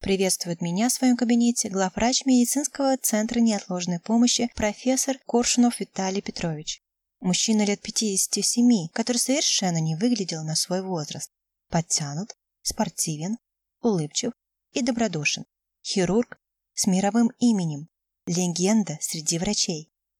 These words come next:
«Доброе утро!» С улыбкой на лице и бабочками в душе отвечаю я. До сих пор не могу поверить, что меня, молодого врача, пригласили работать в столь престижное место. «Как переезд?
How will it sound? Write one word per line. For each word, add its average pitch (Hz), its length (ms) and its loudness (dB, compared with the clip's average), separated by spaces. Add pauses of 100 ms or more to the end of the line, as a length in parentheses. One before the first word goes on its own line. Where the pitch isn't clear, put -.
(100)
«Доброе 254 340 2
утро!» 254 380 -2 (340)
С - 160 0
улыбкой 208 380 0
на 185 60 0
лице 233 360 0 (120)
и 220 100 -4
бабочками 247 500 2
в 196 60 -8
душе 202 300 0
отвечаю 226 640 -2
я. 170 260 -8 (420)
До 185 100 0
сих - 240 -2
пор 160 240 -2
не 160 80 -2
могу 160 280 -2
поверить, 165 500 -2
что - 240 -2
меня, 165 500 -4
молодого 170 580 0
врача, 165 640 -4
пригласили 208 560 0
работать 214 460 -2
в - 40 2
столь 208 280 -4
престижное 196 640 -4
место. 185 480 -6 (760)
«Как 202 180 -2
переезд? 151 580 -2